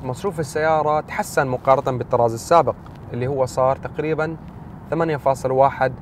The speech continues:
لثمانية ونص لتر من البترول لكل مائة كيلومتر، ممكن يطلع معاك لثمانية فاصل سبعة على حسب دوستك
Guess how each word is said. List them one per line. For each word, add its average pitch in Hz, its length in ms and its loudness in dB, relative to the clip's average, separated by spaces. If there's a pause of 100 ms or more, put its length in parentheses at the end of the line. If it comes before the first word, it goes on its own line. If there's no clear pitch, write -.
لثمانية 135 360 -2
ونص 127 420 -4
لتر 123 240 2
من 123 60 -2
البترول 131 380 0
لكل 131 320 0
مائة 117 160 -4
كيلومتر، 127 500 0
ممكن 143 260 -2
يطلع 123 160 -2
معاك 120 300 -2
لثمانية 120 240 -4
فاصل 117 320 -6
سبعة 135 380 2 (640)
على 139 140 6
حسب 131 340 -6
دوستك 151 380 2